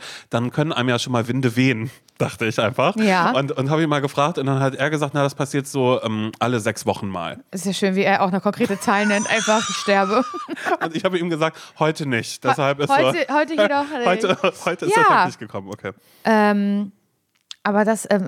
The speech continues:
Speaker 2: hab ich mir vorgenommen, das war auch herrlich, hat auch, auch nicht geklappt, ähm, weil wir sind ja gerade in Berlin
Speaker 1: Mhm.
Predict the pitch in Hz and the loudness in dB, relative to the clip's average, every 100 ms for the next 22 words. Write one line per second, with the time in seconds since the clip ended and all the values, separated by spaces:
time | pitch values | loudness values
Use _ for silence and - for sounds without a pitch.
0 | 208 214 240 220 180 214 190 196 190 147 | 2 2 0 0 2 2 4 2 2 -2
1 | 160 - 220 240 185 220 220 226 - 220 | -2 0 2 0 2 4 4 2 2 2
2 | 233 214 214 220 - 220 - - - - | 2 2 2 0 0 0 0 -14 -18 -18
3 | - 202 196 196 185 190 196 220 196 180 | -2 2 4 4 4 4 4 2 2 2
4 | 165 160 220 269 285 123 131 151 | 2 4 4 4 4 2 0 -2